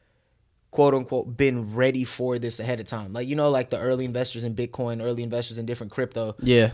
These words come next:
Speaker 1: Like, even somebody like, like, like, like, look at a K D. You know what I mean?
Speaker 2: Yeah.
Speaker 1: Him and Nas invested in Coinbase. How long, like,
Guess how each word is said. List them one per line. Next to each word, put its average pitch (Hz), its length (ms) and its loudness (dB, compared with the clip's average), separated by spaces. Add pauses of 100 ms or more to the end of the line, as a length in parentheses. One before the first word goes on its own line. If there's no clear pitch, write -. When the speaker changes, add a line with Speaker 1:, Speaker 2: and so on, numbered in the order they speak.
Speaker 1:
Like, 120 340 0 (720)
even 160 240 0
somebody 156 360 6
like, 131 180 2
like, 135 180 4
like, 143 160 4
like, 135 180 2
look 170 120 0
at 170 60 2
a 139 40 2
K 131 220 2
D. 113 300 -6 (280)
You 123 100 -4
know 131 80 2
what 127 80 4
I - 20 -2
mean? 147 240 -2 (180)
Speaker 2:
Yeah. - 240 -6
Speaker 1:
Him 180 160 4
and 143 100 2
Nas 143 300 4
invested 135 400 0
in 120 100 -2
Coinbase. 127 680 -4 (240)
How 139 260 4
long, 151 180 2
like, 120 280 2